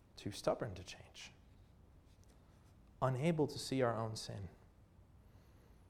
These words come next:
unable to listen to the people who are actually just simply trying to help us. And sometimes the people who are trying to help us don't get it right. Sometimes they're mistaken.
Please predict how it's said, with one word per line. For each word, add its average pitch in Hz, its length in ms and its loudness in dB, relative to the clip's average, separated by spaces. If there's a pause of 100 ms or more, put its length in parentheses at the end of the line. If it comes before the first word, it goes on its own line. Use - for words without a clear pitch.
(240)
unable 143 380 8
to 180 160 0
listen 147 400 4
to 139 80 2
the 127 100 2
people 127 380 0
who 120 160 6
are 117 140 10
actually - 280 2
just 110 280 -6 (640)
simply 123 360 -4
trying 113 300 -2
to 113 40 -6
help - 320 -6
us. - 260 -12 (1160)
And 156 100 2
sometimes 127 460 4
the 120 60 0
people 123 300 0
who 123 80 6
are 117 100 8
trying 113 200 -2
to 110 60 -2
help 107 240 -2
us 131 120 -6
don't 120 220 2
get 110 120 0
it 92 60 -4 (100)
right. 117 200 0 (1400)
Sometimes 123 360 -4
they're 117 120 2
mistaken. 113 580 -4